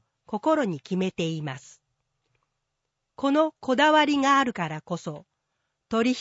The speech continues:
引先から厚い信頼を得られるのです。新鮮な魚だけでなく、刺身や酢の物など、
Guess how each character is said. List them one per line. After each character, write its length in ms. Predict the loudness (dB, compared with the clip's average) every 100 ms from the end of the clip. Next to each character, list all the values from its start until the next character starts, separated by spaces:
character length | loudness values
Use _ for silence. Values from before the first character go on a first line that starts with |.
| -6 -8
引 80 |
先 320 | -4 -4 -6 _
か 160 | 2
ら 200 | 2 0 -8 _ _ _ _
厚 320 | 0 0 0
い 180 | 0 0
信 380 | -6 -2 2 4
頼 360 | 4 4 4 2
を 140 | 0 -2
得 100 | 0
ら 160 | 2
れ 140 | 0 -2
る 100 | -4
の 140 | -6
で 160 | -10 -16
す。 200 | -18 _ _ _ _ _ _ _ _ _ _ _ _ _ _ -18
新 320 | 0 2 2
鮮 320 | 2 2 4
な 120 | 2
魚 440 | 0 -4 -2 0 2
だ 160 | 0
け 100 | 0
で 140 | -6 -6
な 160 | -6
く、 160 | -10 -20 _ _ _ _ _ _ _ _ _ 0
刺 360 | 0 2 0
身 120 | 2 4
や 220 | 2 0
酢 200 | -8 0
の 180 | 4 6
物 300 | 4 -2 -2
な 160 | -2 -2
ど、 180 | -8